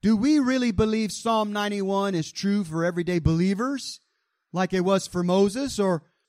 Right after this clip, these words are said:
or do we just pay lip service to it when we feel like we need a little extra protection in our lives?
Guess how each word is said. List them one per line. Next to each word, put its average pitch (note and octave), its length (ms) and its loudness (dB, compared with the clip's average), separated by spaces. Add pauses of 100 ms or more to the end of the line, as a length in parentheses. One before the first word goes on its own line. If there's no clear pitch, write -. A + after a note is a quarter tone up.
(180)
or E3+ 120 -2
do A#3 160 0
we A#3 100 2
just G3+ 240 0
pay G3+ 200 4
lip A3+ 260 -4
service F3+ 420 -4
to F3+ 240 -2
it A#2+ 140 -4 (500)
when F#3+ 180 -2
we F#3 120 0
feel A#3 260 -2
like G3+ 220 -2
we F#3+ 100 -4
need G3+ 220 0
a F#3+ 60 0
little G3 280 0
extra G3 260 -2
protection F3 680 -6 (340)
in E3 160 -6
our E3 140 -2
lives? E3+ 560 -4